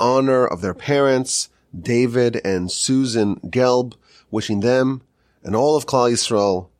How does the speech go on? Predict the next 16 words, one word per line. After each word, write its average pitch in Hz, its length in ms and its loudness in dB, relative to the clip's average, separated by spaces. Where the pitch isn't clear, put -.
and 85 160 -6
all 135 240 2
of 123 100 -2
our 117 160 2
Jewish 110 540 -2
brethren 101 640 -2
a - 80 -12
happy, 117 560 -4
healthy, 113 560 -2
and 85 100 -10
sweet 151 400 0
new 135 160 2
year, 110 480 0
Shana 107 520 0
Tova 107 520 0
Umetuta. 92 760 -4